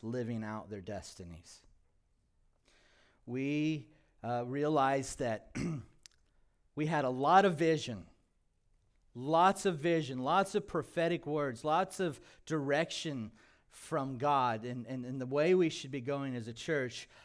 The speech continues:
but we had people who were not participating, people who were not supporting the mission of our church. And so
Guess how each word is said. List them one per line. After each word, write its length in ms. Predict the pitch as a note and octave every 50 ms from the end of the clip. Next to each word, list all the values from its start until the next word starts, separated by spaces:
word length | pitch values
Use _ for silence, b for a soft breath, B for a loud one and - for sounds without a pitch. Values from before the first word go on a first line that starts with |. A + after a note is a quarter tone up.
| B B
but 140 | C3+ D3 C#3+
we 240 | C#3 D#3+ D#3 D3+ D3
had 320 | D3 D#3 D3 D3 C#3+ -
people 440 | - - G3+ G#3+ - - G3 F#3 D#3+
who 160 | D3 D#3 C#3+
were 200 | C3 C#3+ D3 D3+
not 240 | C#3+ C#3 C3+ - -
participating, 880 | - B2 A#2 - - A#2 G#2+ - - G#2 - - G2 E2+ D#2+ D2+ C#2+ C2+ _ _ _ _ _ _ _ _ _ _ _ _ _ _ _ _ _ _ _ _ _ _ _ b b b b -
people 380 | - G3+ G#3 G3+ - F#3+ F#3
who 100 | F3+ F3
were 160 | D3+ C#3 C#3+ D3
not 380 | D3 D3+ D#3+ E3 E3+ D#3 B B B B
supporting 800 | - - - E3 D#3+ - - - F#3+ G3 G#3 G3+ F#3+ G3 F3+ D#3+
the 100 | C#3 C#3
mission 460 | C3 C3 C#3+ C#3+ C3+ - - C#3+ C3 B2+
of 140 | B2+ A#2
our 100 | A#2 A2+
church. 680 | A2 - - - D3 D3 A#2 - - - - - - - _ _ _ _ _ _ _ _ _ _ _ _ _ _ _ _ _ _ _ _ _ _ _ B B B B B B B B
And 120 | C#3 C#3+ -
so 380 | - - F#3 E3 D#3+ D3 -